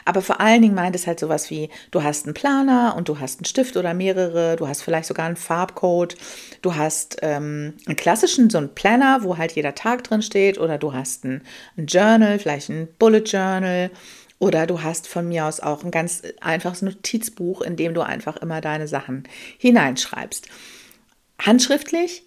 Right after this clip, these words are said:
das wäre für mich eigentlich immer die klare Definition von analogem Planen versus digitalem Planen. Alles, was digital ist, ist demzufolge das, was nicht handschriftlich passiert, sondern in einer App, auf einem Computer. Das kann auch eine Excel-Datei sein oder,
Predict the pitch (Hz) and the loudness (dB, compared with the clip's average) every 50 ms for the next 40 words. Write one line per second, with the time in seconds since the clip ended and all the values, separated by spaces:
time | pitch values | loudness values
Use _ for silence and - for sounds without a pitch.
0 | _ - 208 208 208 - 214 208 202 202 196 185 190 190 - - 180 185 185 175 | _ 0 0 0 0 0 0 -2 0 0 0 0 0 0 0 -2 -2 -2 -4 -4
1 | - 185 190 190 175 175 175 - - 165 175 180 175 175 - 170 170 160 - - | -4 -4 -4 -2 -4 -6 -4 -2 0 0 0 0 -2 -4 -6 -6 -6 -6 -6 -4
2 | 156 165 165 - - - - - 156 156 147 147 156 156 160 165 165 160 160 151 | -4 -4 -4 -4 -6 -6 -6 -6 -4 -4 -2 -2 -2 -2 -2 -2 -2 -4 -6 -8
3 | - - - 139 139 139 139 151 156 147 151 151 151 143 131 143 143 147 147 143 | -10 -8 -6 -6 -4 -4 -4 -4 -6 -6 -6 -4 -2 -2 -2 -2 -2 -2 -4 -4
4 | 147 - - 156 147 151 143 - - 131 127 131 123 123 123 - - 131 113 110 | -4 -6 -10 -10 -10 -10 -10 -10 -8 -8 -6 -6 -8 -8 -10 -12 -12 -12 -10 -10
5 | 120 135 143 143 156 _ _ _ _ _ _ _ _ _ - - - - - - | -10 -10 -10 -12 -14 _ _ _ _ _ _ _ _ _ -16 -16 -12 -6 -2 0
6 | 202 226 - 226 220 - 180 196 196 - 170 196 214 226 220 220 220 - 202 196 | 2 2 2 2 0 0 -2 -4 -2 2 2 2 2 2 0 -2 -2 -2 -2 -2
7 | 196 - 196 - - 170 175 180 175 175 175 175 - - 170 170 165 - - - | -2 -2 -4 -2 0 0 0 0 0 -2 -2 -2 -2 -2 -2 -2 -2 -4 -10 -12
8 | - - - - - _ - 208 214 - 190 180 196 - - 202 208 - - 196 | -18 -20 -20 -20 -14 _ -4 -2 -2 0 -2 -4 -2 -2 -2 -2 -2 -2 -2 -4
9 | - - 180 175 - - 196 196 196 - - 170 170 165 165 170 165 - - - | -4 -4 -8 -6 -4 -2 0 0 0 -2 -4 -4 -4 -4 -4 -6 -8 -10 -16 -20
10 | - - _ - - 175 220 220 - 233 220 220 220 226 220 214 - - 170 170 | -20 -20 _ -8 -4 -2 -2 0 2 2 4 6 6 4 4 2 0 -2 -2 -2
11 | - - - - - - - - 180 196 208 220 - - 214 220 214 220 220 220 | -4 -6 -12 -20 -20 -14 -8 -2 0 0 0 0 0 0 0 2 4 4 4 4
12 | 220 226 214 208 - - 185 180 - 165 160 165 - - 233 285 277 208 190 175 | 2 2 0 0 -2 -4 -4 -2 0 0 -2 -2 0 2 2 4 4 2 0 -2
13 | - - - 220 - - - 226 214 196 190 190 - - 196 196 196 190 185 180 | -2 -2 -4 -4 0 4 6 6 6 6 4 2 0 0 2 2 2 2 0 0
14 | 190 190 190 180 - 151 147 143 147 151 160 | 0 0 -2 -2 -2 -2 -2 -2 -2 -4 -6